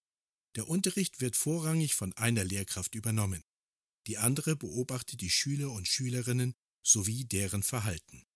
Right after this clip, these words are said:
Viertens Lehrkraft und Helfer, Helferin. Eine Lehrkraft führt den Unterricht durch. Die andere Lehrkraft unterstützt die Kinder beim Lernen. Sie kann gezielt auf Schwierigkeiten eingehen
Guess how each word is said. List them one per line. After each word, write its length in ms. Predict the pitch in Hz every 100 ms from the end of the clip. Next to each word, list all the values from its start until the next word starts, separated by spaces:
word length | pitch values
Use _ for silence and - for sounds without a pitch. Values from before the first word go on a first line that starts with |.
| _ _ -
Viertens 760 | - 196 175 - - - - _ _ _ _ _
Lehrkraft 720 | - 107 143 - - 143 -
und 240 | - 117 -
Helfer, 560 | - 131 143 - 143 151 _ _
Helferin. 640 | - 127 - 123 123 78 - - _ _ _ _ _ _ _
Eine 240 | 113 107
Lehrkraft 680 | 98 107 151 - 165 170 -
führt 320 | - 135 131
den 120 | 92
Unterricht 440 | 95 110 113 110 -
durch. 360 | 82 64 - - _ _ _ -
Die 100 | 92
andere 340 | 98 120 139
Lehrkraft 680 | 151 143 143 - 151 151 - - -
unterstützt 600 | 107 98 - 151 - -
die 60 | 101
Kinder 360 | - 131 143
beim 220 | 131 117 123
Lernen. 440 | 104 90 76 - _ _ _ _ _ _
Sie 160 | - 107
kann 200 | 131 131
gezielt 480 | 123 - 180 208 143
auf 140 | 107
Schwierigkeiten 720 | - 127 147 143 - 143 143
eingehen 520 | 143 151 147 147 156